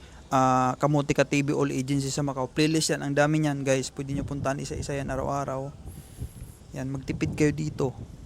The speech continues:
Pwede kayo gumawa ng part-time. May mga nagpo-post dito ng part-time. Yan, abangan nyo yan. Kasi, guys, ang dami, ang dami dito hindi nakakahanap ng trabaho. Nakakahanap sila after three times bago makahanap.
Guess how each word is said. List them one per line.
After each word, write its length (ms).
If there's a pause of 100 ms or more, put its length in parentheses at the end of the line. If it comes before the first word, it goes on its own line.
(500)
Pwede 240
kayo 160
gumawa 240
ng 160
part-time. 420
May 60
mga 320
nagpo-post 400
dito 240
ng 160
part-time. 480
Yan, 200 (440)
abangan 320
nyo 160
yan. 140 (1900)
Kasi, 420
guys, 480 (320)
ang 80
dami, 320
ang 80
dami 240
dito 220
hindi 100
nakakahanap 600
ng 100
trabaho. 560 (540)
Nakakahanap 500
sila 240
after 400
three 240
times 320
bago 240
makahanap. 640